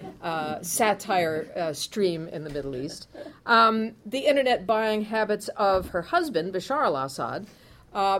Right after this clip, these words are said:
appears that he downloaded game apps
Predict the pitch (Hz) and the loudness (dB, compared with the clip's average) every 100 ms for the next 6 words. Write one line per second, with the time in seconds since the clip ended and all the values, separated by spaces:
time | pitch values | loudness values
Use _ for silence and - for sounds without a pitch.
0 | 190 226 - 247 226 220 214 208 - 269 | -2 -8 -4 4 6 6 2 -4 -2 -8
1 | 240 220 208 208 196 190 185 156 214 214 | -2 0 0 0 0 0 -2 -2 2 4
2 | 208 135 - - | 2 0 -8 -10